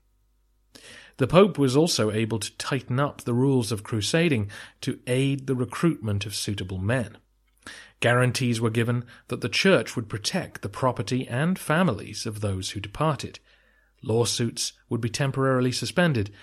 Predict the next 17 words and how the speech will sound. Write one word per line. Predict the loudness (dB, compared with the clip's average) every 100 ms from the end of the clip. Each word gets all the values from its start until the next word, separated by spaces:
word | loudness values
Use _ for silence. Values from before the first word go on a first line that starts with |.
| -12
and | -6 -4
debts | -2 -4 -6 -8 -8 -10
forgiven. | -10 -2 0 -2 -6 -12 _ _ _ _ _ _ -20 -20 -14 -2
The | 2
language | 6 6 4 0 -6 -10 -4
around | 0 2 2
remission | 2 2 2 0
of | -2 -2
sins | 0 0 0 -6 -12 _ _ -8
was | -2
also | -2 -2 -2 -4 -4 -10
clarified. | -4 0 0 -2 -10 -12 -14 -20 _ _ _ _ _ -2
Anyone | 4 6 6 2 -4 -16 _ _ -6
who | -4
completed | -2 -2 0 0 0
this | -2 -2
mission | 0 0 -2